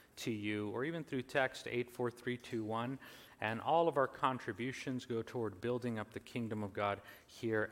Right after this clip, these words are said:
at Imago Church. And, um, just as we prepare today for our time of message, we just wanna be able to just acknowledge, um, each one of us here and how we show up this morning.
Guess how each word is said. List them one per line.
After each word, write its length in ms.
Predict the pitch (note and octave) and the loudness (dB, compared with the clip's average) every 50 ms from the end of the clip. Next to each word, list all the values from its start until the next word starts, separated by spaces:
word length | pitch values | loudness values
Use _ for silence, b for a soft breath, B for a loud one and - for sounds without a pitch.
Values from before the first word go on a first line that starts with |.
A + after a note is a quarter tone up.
| - | 0
at 200 | - G#2 G#2 G#2 - A2 | 0 0 0 0 -2 -4
Imago 640 | A#2 A2 A2 G#2 G2+ G2+ G2+ G2+ F#2+ G#2 G2+ G2+ | -4 -2 -2 0 2 2 2 0 0 -2 -4 -4
Church. 600 | - - - - G#2+ F#2+ F#2+ F#2+ F#2+ - - - B B B B B B B B B | -6 -8 -8 -4 -2 -2 -2 -2 -4 -8 -12 -14 B B B B B B B B B
And, 360 | - A#2 A#2+ A#2+ A#2 A#2 A2 A2 | 2 2 4 4 2 0 0 0
um, 340 | - A#2+ A#2+ A#2+ A#2+ A#2+ A#2 B2 | 2 2 2 4 2 0 -2 -2
just 340 | B2+ G3 G3+ G3 - - F3 | 0 0 0 0 0 0 0
as 180 | E3 D#3 C3+ | 0 0 0
we 320 | C3 C3+ D#3 D#3 D3+ D3+ C#3+ | -4 -2 -2 0 0 -2 -2
prepare 640 | - - - C3+ C3 - - - D3+ D3 D3+ D3+ | -4 -4 -4 -4 -4 -2 0 2 4 6 6 4
today 540 | C#3+ D3 - - C#3 C3+ C#3+ C#3+ C#3 C#3 D3 | 4 2 2 2 4 4 4 4 4 4 2
for 520 | C#3+ C#3+ - - A#2 A2+ A2 A2 A2 G#2+ F#2 | 0 -4 -6 -4 -2 0 2 2 2 2 2
our 240 | G2 A2 G#2+ G#2 G#2 | 2 0 0 0 -2
time 340 | - - - B2+ B2 A#2+ G#2+ | -2 0 0 2 2 0 -4
of 60 | F#2+ | -4
message, 680 | G2 G#2 A2+ A#2+ C3 C3 - - - C3+ B2+ A#2+ - - B B B B B B B | -4 -4 -2 -2 -2 -2 -2 0 0 0 0 -2 -6 -14 B B B B B B B
we 100 | C#3 D3 | -4 -4
just 220 | C#3+ D3 - - | -4 -6 -8 -4
wanna 200 | - C#3+ C#3 C3 | -2 0 2 2
be 200 | A#2+ A2 A2 G#2+ | 2 2 2 2
able 320 | G#2+ G#2+ A2+ A2 A2 A2+ A2+ | 2 2 2 2 0 -4 -4
to 360 | A2+ - - A2 G#2 G2+ G2+ | -4 -2 -2 -2 0 -2 -4
just 260 | F2+ - B2 - - - | -6 -8 -8 -6 -2 -4
acknowledge, 760 | A#2+ F#2 G2+ G2 F#2 G2 A2+ C3 A#2+ A2 G#2+ G#2+ - - - - - - | -2 -2 0 0 2 2 2 2 0 0 -2 -2 -6 -10 -12 -10 -6 -4
um, 300 | A2+ G#2+ G#2 G#2 G#2 - B B B B B B B B B B _ - - | -4 -2 -2 -4 -6 -8 B B B B B B B B B B _ -12 -6
each 260 | D3 E3+ E3 - - | -4 -4 -2 -2 -2
one 220 | C#3 C3+ C#3+ D3 | 2 4 4 4
of 140 | D3 C#3+ C3+ | 4 4 4
us 180 | D3+ D3 D3 - | 2 2 0 -4
here 460 | - - D3 C#3+ C#3+ C#3+ D3 D3 - - | -2 0 2 4 4 4 2 0 0 0
and 300 | A2+ A2 A2 A2 A2 G#2+ | 0 0 0 0 -2 -4
how 320 | G#2 - - B2 C#3 C#3+ | -6 -4 2 4 4 4
we 160 | D3+ D3+ D#3 | 4 4 2
show 380 | C#3 - - - D#3+ D3 C#3+ C#3 | -2 -2 0 2 2 4 4 4
up 260 | C#3+ C#3+ C#3+ C#3+ - | 4 4 4 2 -2
this 260 | - C#3+ C3 - - | -8 -8 -8 -6 -8
morning. 540 | - D3 C#3+ C#3+ C#3 C#3 C#3 C#3 C#3 D3 C#3 | -6 -2 0 0 0 0 0 -2 -2 -4 -6